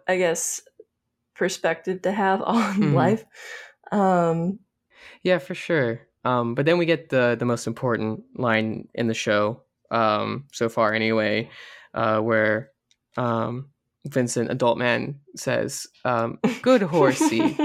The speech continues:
Speaker 1: <laughs>
Speaker 2: don't be sad."
Speaker 1: <laughs> And then he pets him, which
Speaker 2: Yeah,
Speaker 1: apparently feels
Speaker 2: with the
Speaker 1: nice,
Speaker 2: broom,
Speaker 1: so.
Speaker 2: with the broom. That's,
Speaker 1: Yeah.
Speaker 2: I think, significant. Um, y-, yeah, no, the, the thing,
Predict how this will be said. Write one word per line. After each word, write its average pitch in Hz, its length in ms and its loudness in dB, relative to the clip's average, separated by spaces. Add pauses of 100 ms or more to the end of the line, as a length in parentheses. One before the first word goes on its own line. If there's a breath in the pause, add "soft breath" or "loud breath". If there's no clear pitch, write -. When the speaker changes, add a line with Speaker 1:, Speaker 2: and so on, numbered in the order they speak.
(220)
Speaker 1:
<laughs> - 300 -6
Speaker 2:
don't 233 220 4
be 190 140 0
sad." 165 640 0
Speaker 1:
<laughs> 294 1600 6 (600 loud breath)
And 208 140 0
then 208 120 2
he 196 180 2
pets - 440 -2
him, - 240 -2
which - 320 -4
Speaker 2:
Yeah, 131 200 4
Speaker 1:
apparently 233 240 4
feels 180 260 0
Speaker 2:
with 156 80 4
the - 60 6
Speaker 1:
nice, - 100 4
Speaker 2:
broom, 127 460 2
Speaker 1:
so. - 260 -4
Speaker 2:
with 151 200 2
the 165 100 2
broom. 139 560 2 (100)
That's, 143 240 2
Speaker 1:
Yeah. 139 60 4
Speaker 2:
I - 20 2
think, 143 320 -2 (160)
significant. 110 520 -4 (140)
Um, 139 220 2 (180)
y-, 123 360 -6
yeah, 127 240 0
no, 147 180 2
the, 143 400 4
the 143 100 0
thing, 147 440 0